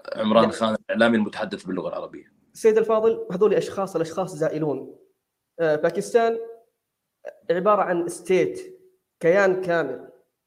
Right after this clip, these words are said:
Speaker 2: هذا الكيان سوف يبقى بعمران خان، بدون عمران خان، ب-، بشهباز شريف، بدون شهباز شريف. آه، ال-، ال-، ب-، باكستان لم تتوقف يومًا على أحد.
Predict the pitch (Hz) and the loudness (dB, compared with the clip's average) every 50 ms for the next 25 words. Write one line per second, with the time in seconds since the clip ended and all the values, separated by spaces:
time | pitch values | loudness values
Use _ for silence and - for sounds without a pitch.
0 | _ _ _ _ _ - 185 - 262 240 254 262 240 - 240 220 226 220 226 226 | _ _ _ _ _ -4 -2 0 0 2 2 0 0 0 -2 -2 2 2 2 0
1 | 226 - - - - - - _ - 160 170 175 185 185 190 196 180 175 - 190 | -2 -6 -8 -8 -10 -12 -18 _ -10 -8 -4 0 0 2 2 2 0 0 -2 -4
2 | 190 175 175 175 202 185 - 160 165 165 165 143 135 - - 139 139 139 170 170 | -4 -4 -2 -2 -2 -2 0 -2 -2 0 -2 -2 -2 -4 -6 -8 -6 -4 -2 -2
3 | 160 160 - 156 156 160 - 160 160 160 180 165 170 - 165 170 165 170 180 214 | -2 -4 -6 -10 -12 -8 -6 -6 -2 0 -2 -2 -2 -4 -6 -6 -6 -4 -4 -4
4 | 175 160 151 143 - 143 139 - - 131 - - - - _ _ _ _ _ - | -4 -4 -4 -4 -4 -4 -4 -4 -8 -10 -10 -10 -16 -20 _ _ _ _ _ -6
5 | - 156 147 - 175 175 180 175 180 180 170 - 175 175 175 - - 175 170 190 | -2 0 2 2 2 2 2 2 2 2 2 0 -2 -2 -2 -4 -4 -4 -4 -6
6 | 185 185 180 - 240 202 214 226 196 220 220 202 196 202 - 180 160 180 180 165 | -8 -8 -4 -2 -2 0 0 0 -2 -2 -2 -2 -4 -2 -2 -2 -2 0 0 0
7 | 143 135 156 147 131 151 - - 131 - | 0 0 0 0 0 -2 -2 -2 -6 -8